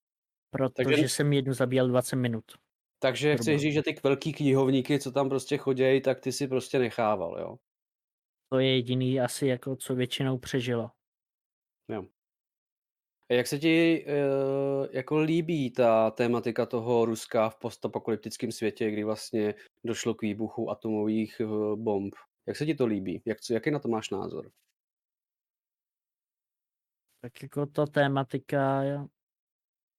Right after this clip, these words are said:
Speaker 1: toho, že se něco teď děje, že se něco může kdykoliv teď stát, je dost aktuální v dnešní době a kvůli nějakým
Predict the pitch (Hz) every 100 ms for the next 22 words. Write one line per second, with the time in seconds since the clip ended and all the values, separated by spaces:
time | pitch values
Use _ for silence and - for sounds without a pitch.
0 | _ _ _ _ 131 123 143 135 147 160
1 | 151 147 147 151 147 151 131 139 139 139
2 | 147 139 135 143 139 - 139 135 135 139
3 | 135 139 139 - 135 - 131 131 147 135
4 | 131 127 - - 135 127 131 127 127 131
5 | 143 _ _ _ _ _ _ _ _ _
6 | _ _ _ _ _ _ _ _ - 135
7 | 127 151 139 139 139 139 139 143 135 127
8 | - 139 139 135 127 123 - 135 131 120